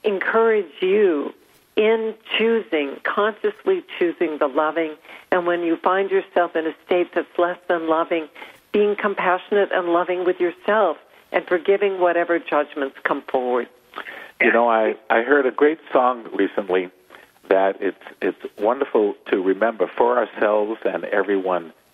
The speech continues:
Speaker 2: else. It was written by a guy named Scott Grace, and the first two lines are, "Handle yourself with care. There's a precious child of God in there."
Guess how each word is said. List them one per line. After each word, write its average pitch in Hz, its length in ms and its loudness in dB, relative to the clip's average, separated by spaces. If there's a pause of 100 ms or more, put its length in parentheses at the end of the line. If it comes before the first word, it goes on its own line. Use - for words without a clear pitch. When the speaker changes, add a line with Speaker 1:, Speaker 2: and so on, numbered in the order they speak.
Speaker 2:
else. 90 240 0 (560)
It 98 60 0
was 92 160 -2
written 123 240 0
by 101 160 0
a 92 100 -2
guy 98 220 -2
named 87 340 -6
Scott - 380 -4
Grace, 90 300 0 (840)
and 87 160 -2
the 92 60 -2
first - 280 -2 (100)
two 110 100 2
lines 95 420 0
are, 80 140 0
"Handle 123 480 0
yourself 104 560 0 (300)
with 95 180 2 (100)
care. 85 540 -2 (440)
There's 90 260 0
a 85 60 -2
precious 110 520 -2 (140)
child 87 520 0
of 87 140 -4
God 85 540 0
in 80 260 -4
there." 69 340 -6